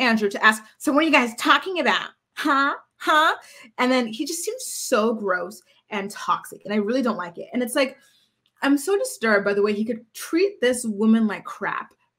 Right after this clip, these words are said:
beat her self-esteem down into the ground, tell her every day that there's another woman that he, he's so attracted to who's a million times more beautiful than her. And then he has the audacity to play jealous when another man is over there talking to her,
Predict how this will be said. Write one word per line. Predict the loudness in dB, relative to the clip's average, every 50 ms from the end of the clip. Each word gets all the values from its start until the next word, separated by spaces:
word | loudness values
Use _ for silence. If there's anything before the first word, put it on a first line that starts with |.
| _ _
beat | 4 4 4 2 -2 -8
her | -10 -2 2 2 2 2
self-esteem | 0 2 2 2 2 4 2 0 -2 -2 -2 -2 2 4 4 4
down | 6 6 6 6 4 4
into | 2 0 -2 -2
the | -4 -6
ground, | -6 -6 -8 -10 -10 -12 -10
tell | -8 -6 -4
her | -4 -4 -4 -6 -10 _ _ 0
every | 0 0 2 2 0 0 0 0
day | 0 -2 -4 -4 -6 -10 -14 -20 -20 -20 _ -10
that | 0 2
there's | 2 2 4
another | 4 6 6 6 6 6 4 2 0
woman | 0 2 2 2 2 2
that | 0 -4
he, | -4 -6 -6 -6 -8 -10 -16 -16
he's | -14 -6 -4 -2 -2 -2 -2 -4
so | -8 -6 2 4 4 4 4 2
attracted | 0 2 2 2 2 -2 -8 -8
to | -6 -6
who's | -6 -6 -8 -12 -14 -14 -8 -4
a | -2
million | 0 0 4 4 4 4 4 2 0
times | -2 -2 0 2 2
more | 4 4 4 2 0
beautiful | -2 -4 -4 -2 -2 -2 -2 -4 -6 -10 -8
than | -8 -10
her. | -10 -10 -10 -10 -12 -14 -18 -20 -20 -20 -20 -14 _ -2
And | 0 0 2
then | 0 0
he | 0 -2 -2
has | -2 -4 -6 -6 -6
the | -6 -6
audacity | -6 -6 -6 -4 -4 -6 -6 -8 -10 -14 -18 -18 -18 -20 -20 _ _ _ _ _ _ -16
to | -14 -8
play | -4 -2 -2 -2
jealous | -2 -2 -4 -4 -4 -6 -10 -12 -6 -2
when | -2 0
another | 2 4 4 4 4 2 0 0 -2
man | -2 -2 -4 -4 -6 -8 -8
is | -10 -10 -8
over | -6 -6 -4 -4 -4
there | -4 -4 -6 -8 -6
talking | -4 -4 -4 -2 -4 -6 -8
to | -8 -10
her, | -12 -12 -12